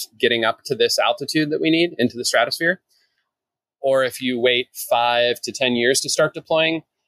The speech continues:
um, several friends will have next generation supersonic aircraft for business travelers, which will, the supersonic doesn't matter, but those planes fly high enough. They're, they typically fly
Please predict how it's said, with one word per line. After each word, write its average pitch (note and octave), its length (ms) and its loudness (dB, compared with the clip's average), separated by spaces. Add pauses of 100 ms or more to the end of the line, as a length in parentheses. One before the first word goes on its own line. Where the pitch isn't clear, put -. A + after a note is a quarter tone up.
(300)
um, A2 400 0 (640)
several B2 420 2
friends A#2+ 720 -2
will A2+ 460 2 (140)
have A2 360 2 (260)
next A#2 380 -2
generation A2+ 760 0 (340)
supersonic A#2+ 880 0 (580)
aircraft A#2 640 0
for A2 160 0
business A2 400 0
travelers, C#3+ 680 0 (360)
which A2 300 0
will, A#2 460 0 (200)
the B2 60 -6
supersonic C#3 640 0
doesn't B2+ 260 0
matter, A2+ 320 0
but A2 240 0 (100)
those A#2+ 280 2
planes G#2+ 600 0
fly G#2 380 2
high G#2+ 140 0
enough. F2 240 -8
They're, G#2 200 2
they G#2+ 120 0
typically A2+ 300 -2
fly G2 400 0